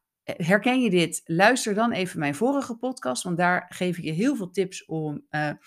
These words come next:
nou, hoe je met die belangst om kan gaan, waar het vaak vandaan komt en vooral hoe je, ja, hoe je jezelf daar overheen kan zetten. Ehm, dus die raad ik je echt aan als je denkt van: "Nou, bellen vind ik ook spannend." Luister dan eerst even de vorige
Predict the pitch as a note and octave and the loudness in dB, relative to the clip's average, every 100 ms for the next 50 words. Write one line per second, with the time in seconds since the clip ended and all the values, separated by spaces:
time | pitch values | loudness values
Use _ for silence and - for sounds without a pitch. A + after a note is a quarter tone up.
0 | - _ D#3+ E3+ G#3+ F#3+ E3 - E3 F3+ | -20 _ 2 4 6 4 4 0 -2 0
1 | D#3 E3+ - C#3+ C#3+ C4 C#4 B3+ - F#3+ | 4 4 4 0 0 2 4 2 0 0
2 | F#3 F#3 - - - - - D3+ E3 E3+ | 0 -4 -12 -20 -20 -20 -8 2 4 6
3 | D#3 - D#3+ D3 - F3+ A#3 A#3+ A3 F#3+ | 2 0 -2 -4 -2 2 4 4 0 0
4 | F#3+ F#3 - F3 E3+ E3 - F3 D#3+ E3 | -4 -10 -4 -2 0 -4 -6 -6 -2 0
5 | E3 E3+ E3+ F#3+ F3 D3+ D3+ _ - F3 | 0 -2 -4 -2 -2 -2 -6 _ -6 -6
6 | - _ _ G#3+ C4 A3+ G3 F3 F3 - | -8 _ _ 0 0 2 2 2 0 -4
7 | D#3+ D3+ F#3 G3 D#3 D#3 C3+ D#3 F3+ - | -4 -2 -2 -2 -2 -2 -2 -4 -6 -8
8 | _ - - - _ _ - F#3 F#3 F#3 | _ -20 -20 -20 _ _ -6 0 2 2
9 | F#3 G3 - B3 A3 A3 A3 G#3 - - | 0 -2 0 2 4 2 2 -6 -6 -4
10 | - F#3 F3+ F3+ E3+ E3 E3 D3 C#3+ D3+ | -2 -2 -2 -4 -2 -2 -2 -4 -2 -2
11 | D3+ D#3+ E3 F3+ - G#3 A3 C4 - _ | -2 -4 -4 -4 -4 -2 -2 -2 -6 _
12 | - F#3 G3+ A3+ G3 G3+ G#3 G3+ E3 D#3 | -6 4 6 6 0 -2 -2 -2 -4 -4
13 | C#3+ G#3 A3+ G3+ | -2 -2 -2 -10